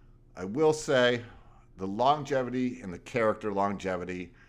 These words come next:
and the skill level and play that we've, uh, represented over three years keeps us narrowly above two and three and still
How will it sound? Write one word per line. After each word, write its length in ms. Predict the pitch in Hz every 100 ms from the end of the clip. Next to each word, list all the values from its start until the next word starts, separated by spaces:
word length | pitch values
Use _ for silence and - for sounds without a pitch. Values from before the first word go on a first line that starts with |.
| -
and 280 | - 90 90
the 100 | 87
skill 380 | - - 123 110
level 540 | 104 98 98 98 90 - -
and 380 | 90 90 90 87 - - - _
play 280 | - 123 120
that 200 | 110 101
we've, 400 | 98 95 90 - - -
uh, 400 | 80 76 76 78 - - - -
represented 520 | 117 113 101 104 92
over 160 | 98 87
three 280 | - 110 101
years 540 | 92 90 87 - - - - - - - -
keeps 260 | - 131 143
us 200 | 143 117
narrowly 540 | 113 127 131 139 147
above 600 | 117 127 110 101 95 - - - -
two 260 | - 113 104
and 140 | 101
three 440 | - 113 98 85 73 - - - - -
and 260 | 87 107
still 680 | - 131 123 131 139 127 -